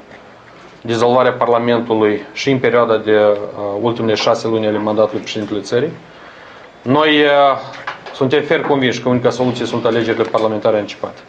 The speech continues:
În afară de aceasta, le-am propus colegilor din Parlament să susțină ideea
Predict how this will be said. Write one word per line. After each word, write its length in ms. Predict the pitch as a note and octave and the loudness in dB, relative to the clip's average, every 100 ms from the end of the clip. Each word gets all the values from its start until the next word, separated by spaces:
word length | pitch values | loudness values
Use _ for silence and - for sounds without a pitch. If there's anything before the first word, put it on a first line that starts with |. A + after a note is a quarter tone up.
| - - - - - | -20 -20 -20 -18 -6
În 60 | B2+ | -2
afară 220 | D3+ F3+ | 2 2
de 60 | E3+ | 2
aceasta, 300 | E3+ E3+ E3 | 2 2 2
le-am 200 | D3 C#3+ | 2 2
propus 380 | C#3 C3 D3+ - | -2 0 -2 0
colegilor 420 | C#3 C3+ A#2+ A#2+ | 2 2 2 0
din 140 | A#2 | 0
Parlament 500 | A2+ A#2+ A#2 C#3 E3+ | 0 2 2 2 0
să 500 | E3+ - C3 B2 A#2+ A#2+ - - - - - - - - - - - - - - - - | -2 2 4 4 4 0 -10 -20 -20 -20 -20 -20 -20 -20 -20 -20 -20 -20 -20 -20 -20 -20
susțină 420 | - C3+ - F#3 | -6 -4 2 4
ideea 520 | E3+ C3 C3+ B2+ G#2+ | 4 4 4 4 2